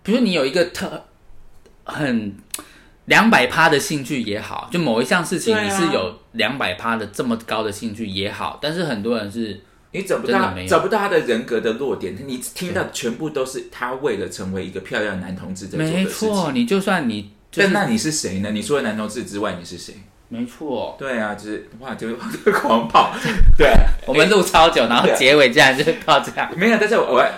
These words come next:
Speaker 2: 我，我觉得，好，我要做一个结论。我觉得哈，时间从我们同婚开始，可以同婚开始，我觉得尤其自媒体，我是不是在别集讲过这个？但还没上，对不对？我觉得做自媒体有一个好事，是因为我们有很多做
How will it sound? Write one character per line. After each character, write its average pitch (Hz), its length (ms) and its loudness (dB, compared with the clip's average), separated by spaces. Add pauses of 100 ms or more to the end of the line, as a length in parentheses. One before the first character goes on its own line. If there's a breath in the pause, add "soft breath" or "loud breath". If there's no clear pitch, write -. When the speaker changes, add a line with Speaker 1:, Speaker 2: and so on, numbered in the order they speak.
Speaker 2:
我， 143 280 6
我 120 160 6
觉 107 280 2
得， - 340 -4 (100)
好， 95 120 -2
我 104 40 2
要 110 60 2
做 127 180 2
一 110 60 2
个 110 100 0
结 95 240 -4
论。 107 180 -4
我 92 80 -6
觉 110 200 -4
得 110 160 -4
哈， 95 340 -10 (460)
时 170 220 -6
间 214 200 -4
从 147 240 -4
我 120 60 -8
们 98 160 -8
同 107 240 -10
婚 127 180 -10 (500 soft breath)
开 151 200 -2
始， 131 140 -8
可 120 120 -8
以 92 60 -8
同 87 180 -12
婚 95 100 -10 (120)
开 98 120 -10
始， 98 220 -14
我 90 160 -10
觉 147 420 -4
得 143 300 -2
尤 175 140 -2
其 135 160 -14
自 135 220 -12
媒 87 180 -12
体， 85 160 -18
我 92 60 -14
是 143 120 -16
不 151 60 -16
是 - 40 -18
在 156 140 -10
别 87 160 -14
集 - 160 -18
讲 69 220 -18
过 76 160 -16
这 - 80 -20
个？ - 200 -20
但 110 140 -14
还 92 80 -18
没 - 100 -16
上， - 300 -14
对 - 60 -20
不 - 80 -20
对？ 60 160 -16 (580 soft breath)
我 127 140 -2
觉 190 160 -4
得 214 100 0
做 196 160 -4
自 165 140 -10
媒 101 160 -8
体 95 100 -12
有 90 60 -10
一 - 20 -14
个 92 100 -14
好 - 220 -18
事， - 320 -18
是 - 260 -14
因 160 280 -12
为 135 320 -10 (160 soft breath)
我 110 80 -8
们 135 120 -6
有 165 60 -6
很 117 180 -10
多 110 180 -8
做 110 280 -6